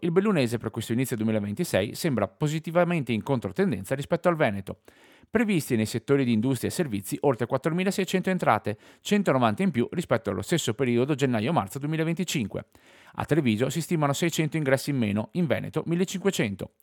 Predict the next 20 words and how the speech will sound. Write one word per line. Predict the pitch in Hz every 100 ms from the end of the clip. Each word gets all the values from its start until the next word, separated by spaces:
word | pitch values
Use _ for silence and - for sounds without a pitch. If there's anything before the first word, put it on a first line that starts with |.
| _ _ _ _ -
Oltre | 214 - 127
ventiseimilaseicento | 120 120 147 151 135 127 135 160 160 170
le |
assunzioni | 165 170 151 147
in | 151
provincia | 147 131 131
lo | 131
scorso | - 127 143
anno, | 117 107 110 - - -
dato | 113 113 -
però | 110 139 -
ancora | 180 117 107
lontano | 110 123 117
dal | 104
duemilaventiquattro, | 101 107 104 107 107 - - - 117
quando | 156 120 101
si | 98
superò | 123 - 113
quota | - 98 98
ventisettemilaquattrocento. | 98 98 - - 123 156 180 180 185 185 117 95 -